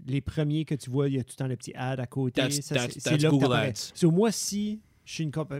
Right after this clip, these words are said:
Speaker 1: parce que ça, c'est arrivé, parce que c'était Black Friday puis
Speaker 2: Oui.
Speaker 1: Cyber Monday, whatever, récemment,
Speaker 2: Oui.
Speaker 1: là. So, quand tu vas faire un search, c'est comme, ah, je me demande si, euh, Adidas ont une sale, so, je, Adidas, shoes. Puis là, les premiers ads, c'est comme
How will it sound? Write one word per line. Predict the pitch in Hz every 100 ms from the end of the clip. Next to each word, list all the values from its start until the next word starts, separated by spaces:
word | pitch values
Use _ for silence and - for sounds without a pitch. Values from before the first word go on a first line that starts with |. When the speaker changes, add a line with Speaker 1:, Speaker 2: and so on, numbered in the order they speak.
| 139
Speaker 1:
parce | 131
que | -
ça, |
c'est | 131
arrivé, | 131 127 151 135
parce | 135
que | -
c'était | 120
Black | 113 131 123
Friday | 139 127 135 151
puis | - 123 143
Speaker 2:
Oui. |
Speaker 1:
Cyber | 143 139 131 143
Monday, | 139 139 170
whatever, | 185 170 185
récemment, | 139 147 139
Speaker 2:
Oui. | 196
Speaker 1:
là. | 202
So, | - 143 - - _
quand | 226
tu | 233
vas | 233
faire | 226 226
un |
search, | 156 233 226
c'est | 156
comme, | 139
ah, | - 147
je |
me | 135
demande | 147 165
si, | 147 - 147 143 _ _ -
euh, | 123 127 -
Adidas | 147 127 151 147 147
ont | 139
une | 123
sale, | - 147 143 131
so, | -
je, | 135 - -
Adidas, | - 135 120 143 143 143 -
shoes. | - - 196 175 127 - - _
Puis | 180
là, |
les | 165
premiers | - 170 175
ads, | 151 151 170
c'est | -
comme | 151 131